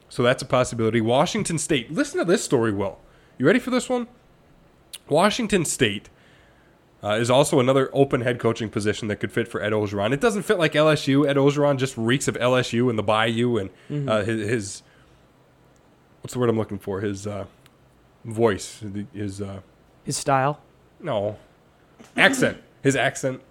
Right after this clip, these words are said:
Speaker 2: His, oh,
Speaker 1: The
Speaker 2: yeah, yeah, yeah.
Speaker 1: voi-, I, I mean, he just
Speaker 2: Sorry, I, I thought you meant, like, his coaching style. I, I get what
Speaker 1: That's
Speaker 2: you're
Speaker 1: okay.
Speaker 2: going.
Speaker 1: Yeah,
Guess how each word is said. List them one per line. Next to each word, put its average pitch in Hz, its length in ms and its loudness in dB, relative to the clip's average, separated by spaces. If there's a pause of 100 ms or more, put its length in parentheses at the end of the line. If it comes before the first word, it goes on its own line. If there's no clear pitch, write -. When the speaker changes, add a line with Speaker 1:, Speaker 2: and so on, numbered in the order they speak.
(160)
Speaker 2:
His, 139 200 -4
oh, 156 180 8
Speaker 1:
The 143 80 2
Speaker 2:
yeah, 143 60 4
yeah, 135 180 2
yeah. 117 220 -4
Speaker 1:
voi-, 123 500 0
I, 120 40 -2
I 117 40 0
mean, 123 160 -2
he 127 140 -2
just 131 100 0
Speaker 2:
Sorry, 143 220 8
I, 147 160 0
I - 40 -4
thought 208 100 2
you 185 60 2
meant, 147 120 0
like, 123 80 -2
his 113 120 -10
coaching 156 360 0
style. 107 360 -6
I, 120 160 -2
I 143 80 -2
get 139 80 -2
what 277 120 0
Speaker 1:
That's 147 120 0
Speaker 2:
you're 107 100 2
Speaker 1:
okay. 101 160 -2
Speaker 2:
going. 135 220 2
Speaker 1:
Yeah, - 20 -10